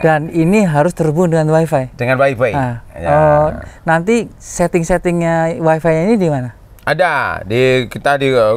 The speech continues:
Speaker 1: Di sini,
Speaker 2: di
Speaker 1: di
Speaker 2: si-,
Speaker 1: aplikasi?
Speaker 2: di sini ada.
Speaker 1: Oh.
Speaker 2: Ya, aplikasi juga ada.
Speaker 1: Nama aplikasinya apa, Om?
Speaker 2: Saya pakai Google Assistant.
Speaker 1: Oh, Google
Speaker 2: Nah,
Speaker 1: Assistant.
Speaker 2: pakai Google Assistant,
Speaker 1: Hmm.
Speaker 2: bisa pakai Wheeling juga bisa.
Speaker 1: Wheeling.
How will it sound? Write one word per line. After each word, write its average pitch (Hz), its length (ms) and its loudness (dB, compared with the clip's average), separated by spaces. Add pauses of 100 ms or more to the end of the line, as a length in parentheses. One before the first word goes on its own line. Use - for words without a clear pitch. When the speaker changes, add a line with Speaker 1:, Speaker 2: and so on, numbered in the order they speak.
Speaker 1:
Di - 160 2 (100)
sini, - 280 2 (240)
Speaker 2:
di 185 40 -14
Speaker 1:
di 165 80 0
Speaker 2:
si-, 165 80 2
Speaker 1:
aplikasi? 185 240 0
Speaker 2:
di 120 80 -4
sini 156 160 2
ada. 107 240 0 (200)
Speaker 1:
Oh. 156 100 0
Speaker 2:
Ya, 151 180 2
aplikasi 107 480 -4
juga 107 220 0
ada. - 60 0
Speaker 1:
Nama - 180 2 (100)
aplikasinya 175 440 0
apa, 151 100 -4
Om? 139 100 -8 (400)
Speaker 2:
Saya 131 160 -4
pakai 190 200 -2
Google 151 260 2
Assistant. 131 500 -2 (300)
Speaker 1:
Oh, 151 160 0
Google 151 220 -2
Speaker 2:
Nah, 151 100 0
Speaker 1:
Assistant. 92 320 0 (220)
Speaker 2:
pakai 107 220 -4
Google 92 240 0
Assistant, 123 760 0
Speaker 1:
Hmm. 143 220 -4
Speaker 2:
bisa 127 320 -2 (220)
pakai 127 260 -2
Wheeling 123 380 0
juga 117 200 -2
bisa. 101 480 -6
Speaker 1:
Wheeling. 139 460 -6